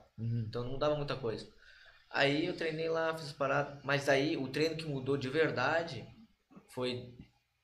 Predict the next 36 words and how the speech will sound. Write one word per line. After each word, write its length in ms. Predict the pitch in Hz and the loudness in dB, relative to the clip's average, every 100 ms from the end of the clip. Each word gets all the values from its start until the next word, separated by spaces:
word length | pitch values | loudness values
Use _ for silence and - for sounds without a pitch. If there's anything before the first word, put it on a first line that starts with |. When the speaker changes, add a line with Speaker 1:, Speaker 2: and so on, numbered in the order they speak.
| - | -8
Speaker 2:
da 100 | 120 | -2
Sangue 240 | - 147 | -2 0
Maracote, 560 | 170 151 151 123 156 - | 0 0 0 0 0 0
foi 140 | 127 | -2
a 40 | 107 | -2
primeira 220 | 113 113 | -4 -4
academia 260 | 120 110 110 | -6 -6 -6
da 80 | 113 | -6
Tailândia, 500 | 113 107 123 139 - - | -6 -4 -6 -8 -12 -10
pra 100 | 127 127 | -6 -2
Marrocos. 420 | 127 107 92 - - - - - - _ - _ | -2 -2 -6 -10 -20 -20 -20 -20 -20 _ -20 _
Porque 120 | - | -4
eu 60 | 131 | -4
comecei 260 | 131 131 127 | -2 -4 -2
a 20 | |
treinar 200 | 131 131 | -4 -4
com 60 | |
o 40 | - | -4
Pipa. 520 | 147 143 123 - - - _ - | -2 2 2 0 -8 -20 _ -12
Pipa 240 | 117 127 | -2 2
é 40 | |
o, 40 | 127 | 4
Speaker 1:
Sim. 160 | 127 113 | 4 4
Speaker 2:
é 120 | 123 | 4
o, 160 | 120 120 | 2 0
foi 160 | 123 | -4
o 20 | |
treinador 180 | 120 127 117 | -6 -4 -2
do 20 | |
Sanchai, 600 | - 143 - 135 139 135 | -2 0 2 2 2 0
treinador 320 | 127 120 113 | -2 -4 -4
do 80 | 110 | -4
Sonrak, 580 | - 127 123 123 135 - | -4 -4 -2 2 2 2
son-, 340 | - 110 98 101 | -4 -8 -8 -8
é 60 | 113 | -4
tre-, 180 | 120 | -6